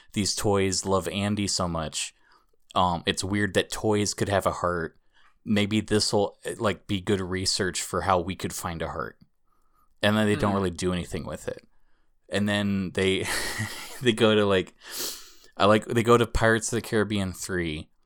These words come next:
Speaker 1: and Davy Jones lives, but he doesn't have a heart, and he locked his heart away willingly. And that's contradictory to how our hearts work in Kingdom Hearts lore, so this is really interesting. We wanna figure out how that works.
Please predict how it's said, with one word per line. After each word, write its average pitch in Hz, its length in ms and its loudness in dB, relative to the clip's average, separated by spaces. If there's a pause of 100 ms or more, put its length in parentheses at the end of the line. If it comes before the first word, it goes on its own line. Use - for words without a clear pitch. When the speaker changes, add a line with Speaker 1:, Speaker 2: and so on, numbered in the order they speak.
(1000)
Speaker 1:
and 92 520 2 (540)
Davy 107 420 2
Jones 107 960 2 (120)
lives, 98 540 2
but - 160 -2
he 156 180 2
doesn't 113 260 0
have 90 160 -4
a 87 60 2
heart, 85 380 0
and 90 100 -6
he 120 120 0
locked 120 240 4
his 92 120 -2
heart 104 180 6
away 98 320 2
willingly. 90 840 -2 (800)
And 98 180 8
that's 117 320 6 (120)
contradictory 110 720 2
to 95 100 2
how 92 340 4
our 107 460 6
hearts 92 380 -2
work 85 480 -6 (640)
in 92 180 0
Kingdom 95 280 -2
Hearts 101 360 2
lore, 82 300 0
so - 160 -4
this 104 200 0
is 98 100 -2
really 92 220 4
interesting. 90 540 -2
We 85 100 -4
wanna 95 160 -2
figure 95 300 -2
out 85 160 0
how 87 80 -2
that 87 260 -4
works. - 640 -2